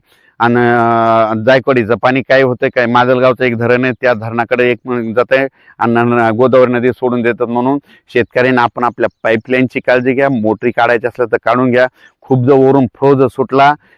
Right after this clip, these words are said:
तर तुमच्या मोटरी पाईपलाईन वाहून जातील म्हणून याची देखील काळजी घ्यायची. म्हणजे सांगायचं झालं तर राज्यामध्ये वीस, अ, म्हणजे वीस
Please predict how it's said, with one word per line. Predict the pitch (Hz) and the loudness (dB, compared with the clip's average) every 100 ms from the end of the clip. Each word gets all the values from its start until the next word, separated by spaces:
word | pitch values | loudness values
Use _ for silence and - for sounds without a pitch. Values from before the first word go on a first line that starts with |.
| - | -6
तर | 117 | -2
तुमच्या | 127 123 120 | 0 0 0
मोटरी | 113 120 135 | 0 0 -2
पाईपलाईन | 120 123 113 123 | 0 -2 -2 -2
वाहून | 123 123 127 | 0 0 0
जातील | 120 127 | -2 -2
म्हणून | 127 127 | -2 0
याची | 117 101 | -2 -2
देखील | 113 117 127 | -6 -6 -6
काळजी | 120 123 120 | 0 0 2
घ्यायची. | 113 113 135 135 _ _ - | 0 -2 -2 -4 _ _ -2
म्हणजे | 127 | 0
सांगायचं | 131 127 117 131 123 | 0 0 0 0 0
झालं | 123 127 | -2 -2
तर | 120 127 | 0 0
राज्यामध्ये | 117 110 127 123 117 | 0 0 0 0 0
वीस, | 123 139 - - - 143 | 0 0 -2 -12 -6 0
अ, | 135 143 - _ _ - | 2 0 -4 _ _ -6
म्हणजे | 123 127 131 131 120 113 | 0 4 4 6 4 4
वीस | 110 131 | 2 0